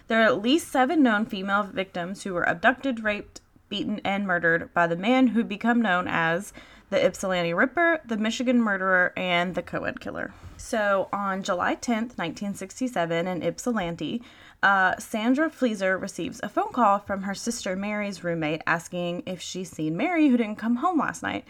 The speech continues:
She also didn't show up to her job that morning. Mary's mother, Teresa, goes to her apartment, um, and her car's parked, but it's not in its usual spot.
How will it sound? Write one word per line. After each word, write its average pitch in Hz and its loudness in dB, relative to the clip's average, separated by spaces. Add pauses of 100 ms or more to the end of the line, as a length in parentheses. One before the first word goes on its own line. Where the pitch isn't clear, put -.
(120)
She - 0
also 277 4
didn't 254 4
show 247 4
up - -4
to 202 -6
her 185 0
job 165 0
that - -2
morning. - -8 (520)
Mary's 277 6
mother, 226 6
Teresa, 214 2
goes 254 6
to 277 -10
her 311 0
apartment, - 2
um, 185 2
and 208 -2
her 208 0
car's 466 -2
parked, 254 4
but 214 -2
it's 208 -12
not 214 2
in 240 2
its 277 0
usual 202 -4
spot. - 0